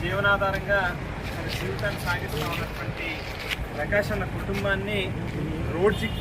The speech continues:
రోడ్డు మీదకి ఇచ్చేటటువంటి కార్యక్రమం చేస్తుంది. ఈ పక్క ఆ పక్క కూడా దాదాపుగా ఒక యాభై అరవై మంది నివాసం ఉంటా ఉన్నప్పటికీ కూడా కేవలం వైఎస్ఆర్ కాంగ్రెస్ పార్టీని అభిమానించాడు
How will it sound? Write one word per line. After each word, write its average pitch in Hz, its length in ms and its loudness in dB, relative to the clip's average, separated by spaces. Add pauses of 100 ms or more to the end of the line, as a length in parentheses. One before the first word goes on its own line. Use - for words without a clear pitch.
(160)
రోడ్డు 208 340 4
మీదకి 214 400 2
ఇచ్చేటటువంటి 180 680 -2 (400)
కార్యక్రమం - 500 0
చేస్తుంది. - 400 -2 (1300)
ఈ 202 60 6 (100)
పక్క 226 180 4 (180)
ఆ 208 120 4
పక్క 214 280 2 (100)
కూడా 208 160 4 (400)
దాదాపుగా 202 540 2
ఒక 196 100 -2 (120)
యాభై 180 320 2
అరవై 170 280 -2
మంది 202 280 4 (380)
నివాసం 202 420 2 (100)
ఉంటా 196 260 0
ఉన్నప్పటికీ 180 440 0 (100)
కూడా 202 180 4 (1300)
కేవలం 226 480 6 (1080)
వైఎస్ఆర్ 214 600 4
కాంగ్రెస్ 208 400 2
పార్టీని 196 380 0
అభిమానించాడు 202 600 2